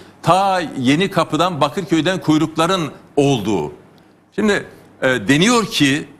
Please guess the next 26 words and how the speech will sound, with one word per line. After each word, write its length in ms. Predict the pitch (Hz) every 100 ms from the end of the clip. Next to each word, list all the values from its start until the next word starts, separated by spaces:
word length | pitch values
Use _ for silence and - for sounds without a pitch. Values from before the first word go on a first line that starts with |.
| _ _ _ _ _ _ _
on 200 | 156 220
altı 500 | 214 143 156 143 202
bin 180 | 170 170
sayfa 640 | 143 - 143 135 - 120 117
bu, 220 | 160 165 -
e, 160 | 131 127
projeyle 500 | 147 156 135 156 147
alakalı 600 | 139 135 135 147 180 - - -
rapor 280 | 131 - 196
hazırlandı. 480 | 175 123 113 95 90
On 220 | 165 185
altı 340 | 143 139 165
bin 100 | 147
sayfa. 540 | 123 131 95 107 85 - - - - _ -
O, 200 | 196 233 - -
e, 60 | 147 131
on 280 | 135 - 220
altı 460 | 196 180 - 180
bin 220 | 165 165 151
sayfanın 640 | - 156 151 160 156 139
özetlerinden 1000 | 123 156 151 160 - 170 165 165 190 185
bir 180 | 180 165
cümle. 460 | 135 127 104 85 - - - - -
E, 340 | 135 131 123 117 - - 120
dünya 340 | 147 160 220
ticaretinde 920 | 202 170 165 151 135 143 131 143 208